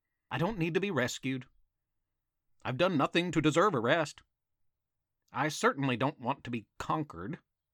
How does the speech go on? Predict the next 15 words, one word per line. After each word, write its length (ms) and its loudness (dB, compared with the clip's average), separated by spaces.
Dude 580 4
was 180 -2
speechless. 760 -6
"And 300 0
no," 440 -2
Janine 420 -4
continued, 600 0
"to 100 4
answer 240 2
your 160 6
question, 460 -2
all 300 4
failed, 600 0
including 880 -2
you." 460 -2